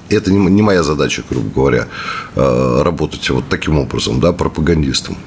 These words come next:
А так, естественно, связь у нас есть, как бы мы без связи. Связь — одна из самых важнее-, важных вещей на войне. Вот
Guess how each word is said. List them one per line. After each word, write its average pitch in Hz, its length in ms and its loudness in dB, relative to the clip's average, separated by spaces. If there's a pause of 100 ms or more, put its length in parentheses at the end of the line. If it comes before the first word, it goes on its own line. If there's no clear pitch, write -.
(440)
А 95 100 0
так, 131 220 0
естественно, 95 480 2
связь 101 300 2
у 69 40 0
нас 69 220 0
есть, 120 160 4
как 78 180 0
бы 73 100 -2
мы 73 100 4
без - 120 2
связи. 64 320 0
Связь — - 300 2
одна 80 160 2
из 92 80 2
самых 92 300 0
важнее-, 73 380 2
важных 69 360 2
вещей 76 240 0
на 69 100 0
войне. 57 240 0
Вот 50 120 -10